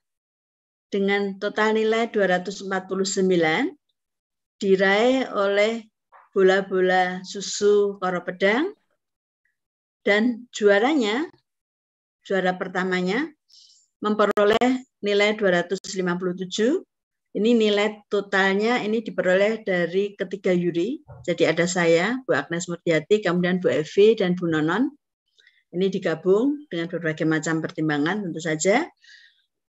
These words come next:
Juara pertamanya dengan nilai, total nilai dua ratus lima puluh tujuh diraih oleh Mufin, Mufin Koro Pedang. Itu kejuaraannya. Nah, eh,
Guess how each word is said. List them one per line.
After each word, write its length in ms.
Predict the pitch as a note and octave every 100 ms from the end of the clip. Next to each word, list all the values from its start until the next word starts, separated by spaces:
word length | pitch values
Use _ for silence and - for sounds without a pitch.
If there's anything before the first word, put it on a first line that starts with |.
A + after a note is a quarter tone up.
| _
Juara 480 | - G3+ F#3+ F#3+ F#3+
pertamanya 960 | F#3+ F#3 F#3+ F#3+ F#3 G#3 B3 C4+ C#4+ D4 _ _ _ _ _ _
dengan 320 | G3+ G3 G3
nilai, 480 | G3+ G#3+ A3+ A#3+ B3 A#3+
total 320 | G3+ G3 G#3
nilai 240 | G#3 G3+
dua 240 | G#3+ G3 E3+
ratus 320 | E3+ - F3+
lima 160 | F3 F3+
puluh 160 | F3
tujuh 600 | F#3+ F#3 A#3 B3 C4 C4+ - _ _ _ _
diraih 480 | G#3 F#3+ F#3 G3+ A3
oleh 400 | G3 G3 G3+ G#3 - _ -
Mufin, 640 | G3 F#3 G3 G3 G3+ G#3 _ _ _ -
Mufin 480 | F#3 F#3 G#3+ A3 G#3+
Koro 320 | F#3 F3+ F3+
Pedang. 400 | F3+ F#3 - - _ _ _ _ _ _ _ _ _
Itu 160 | -
kejuaraannya. 800 | D#3+ D#3+ E3+ D3+ C3 C3+ D3+ G3+ C4+ C#4 - - - _ E3
Nah, 140 | E3 - _ _ _
eh, 360 | F#3+ G3+ G3+